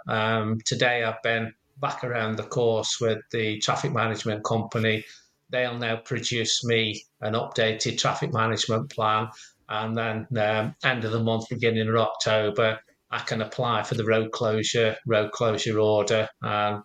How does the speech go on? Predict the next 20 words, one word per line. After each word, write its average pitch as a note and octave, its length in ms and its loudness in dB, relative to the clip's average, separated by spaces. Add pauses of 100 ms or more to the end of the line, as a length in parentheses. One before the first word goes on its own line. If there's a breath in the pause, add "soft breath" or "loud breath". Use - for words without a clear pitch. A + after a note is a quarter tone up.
like A2 180 -6
I - 40 -14
said, A2 200 -2
we've G#2+ 140 -2
already A#2 240 2
got A2 240 0
the A2 80 -4
licence G#2+ 540 0
from G#2+ 340 2 (420 loud breath)
U A2+ 120 -10
K G#2+ 220 -2
Athletics, A2 600 -2
so A#2+ 200 2
it's, - 360 0
uh, A2+ 200 4
just C#3+ 260 0
a C#3 60 0
bit B2 200 2
of, A2 260 2
uh, G#2 120 2